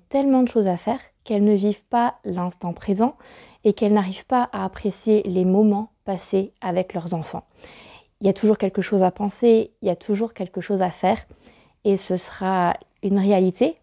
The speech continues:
pendant les prochaines années en tout cas. Mais au final, le temps, il passe et on passe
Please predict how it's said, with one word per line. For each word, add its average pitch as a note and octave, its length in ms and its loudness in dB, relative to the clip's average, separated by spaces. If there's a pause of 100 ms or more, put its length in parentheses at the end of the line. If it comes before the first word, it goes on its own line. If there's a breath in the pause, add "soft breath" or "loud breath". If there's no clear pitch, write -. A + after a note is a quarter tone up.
pendant G3+ 400 0 (420 loud breath)
les G3 180 2
prochaines F#3 640 -2
années F3+ 280 2
en C4+ 100 0
tout G3+ 140 -4
cas. A3+ 200 -2 (420 loud breath)
Mais G#3 240 2
au G#3 80 0
final, B3 380 0
le G#3+ 100 0
temps, B3 220 -6
il G3+ 180 2
passe - 580 -6 (100)
et G3 120 0
on G3 80 0
passe C4 340 -2